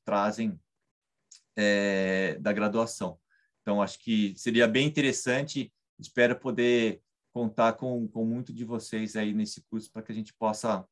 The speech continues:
tá, tá continuando e de maneira mais profunda, é, o estudo de membranas e, novamente, né, é, pensando sempre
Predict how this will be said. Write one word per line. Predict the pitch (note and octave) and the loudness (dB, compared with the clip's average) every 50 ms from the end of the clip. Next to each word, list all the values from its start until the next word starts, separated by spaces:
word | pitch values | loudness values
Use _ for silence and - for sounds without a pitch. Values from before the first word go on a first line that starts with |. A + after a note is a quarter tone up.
| _ _ _ _ _ _ _ _ _ _ _ _ | _ _ _ _ _ _ _ _ _ _ _ _
tá, | - G#2+ G#2 G2+ G2+ G2+ G2+ G2 G2 F#2+ F#2 F2+ F2+ F#2 D#2+ E2 - _ _ _ _ _ _ _ _ - | 2 2 4 4 4 4 2 2 2 0 0 0 -2 -4 -8 -12 -16 _ _ _ _ _ _ _ _ -4
tá | A2+ | -2
continuando | G#2+ - C#3 C3+ - B2+ C3 B2+ A#2+ A#2+ A#2+ B2 C3 C#3 C3+ C3+ C3 B2+ A#2 A2+ | -2 0 -2 -2 -2 -2 0 2 4 6 6 6 4 2 2 0 2 2 2 0
e | A#2+ A2+ G#2 | 0 -2 -2
de | F#2 G2+ | -2 -2
maneira | A#2 A#2 A2+ A#2 A#2 A#2 A2+ | 0 2 2 2 2 2 4
mais | A2+ A2+ A#2 A2+ - | 4 4 2 2 -2
profunda, | - - A2+ - - - A2 A2+ A#2 A#2 A#2 A#2 A2 G#2+ - _ _ _ _ _ _ _ - | -6 -8 -10 -10 -8 -6 -6 -4 -2 0 2 2 2 0 -2 _ _ _ _ _ _ _ -6
é, | G2 G2+ G2+ G2+ G2+ G2+ G2 G2 G2 F#2+ F#2+ F2+ - - | -2 0 0 2 2 2 0 0 0 0 -2 -2 -4 -2
o | A2+ A2 A2 | -2 0 0
estudo | G#2+ - - A2 G#2+ A2+ | 0 -2 -4 -4 -4 -4
de | A#2+ C3+ | -4 -4
membranas | C#3+ C#3 A#2+ B2 B2+ C#3+ D#3 D3 - C3 | -2 0 2 4 4 4 4 2 0 -2
e, | C3+ | -2
novamente, | B2+ B2+ B2+ C#3 C3 B2 A#2+ A#2 G#2+ - A2+ | -2 0 0 0 0 0 0 0 -2 -2 0
né, | A#2 A#2+ B2 B2 - _ _ _ _ _ _ _ _ | 0 0 0 -2 -8 _ _ _ _ _ _ _ _
é, | - G#2+ G#2+ G#2+ G#2 G2+ | 0 2 4 4 4 2
pensando | - - C3 B2+ A2 - - C#3 C#3 | 2 0 0 0 2 2 2 0 0
sempre | C3+ - - C#3+ C#3+ - D3+ D3 C3 A2 G#2 | 0 0 0 0 0 2 2 2 2 2 -2